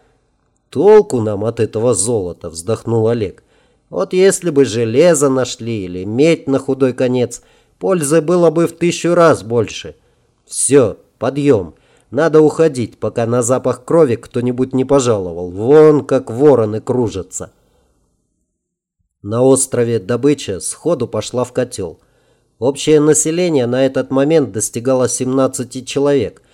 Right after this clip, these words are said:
Прокормить такую толпу нелегко. Рыбы хватало, но питаться только ею никому не хотелось. Муку и крупы, прихваченные с корабля, экономили.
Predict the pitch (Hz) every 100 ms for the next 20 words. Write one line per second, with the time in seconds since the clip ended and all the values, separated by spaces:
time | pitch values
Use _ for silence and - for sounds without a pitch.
0 | _ _ - 120 135 156 180 - 117 139
1 | 117 123 123 120 165 123 113 123 - -
2 | 85 - _ _ _ _ 95 113 156 151
3 | 147 151 160 185 190 127 95 95 101 95
4 | 120 - 170 165 113 110 131 127 127 143
5 | 170 123 120 131 139 151 147 170 170 127
6 | 98 87 - _ _ _ _ 113 135 185
7 | 208 127 - 143 185 185 104 - 110 -
8 | 123 120 123 123 120 - 127 139 175 156
9 | - 165 160 110 92 82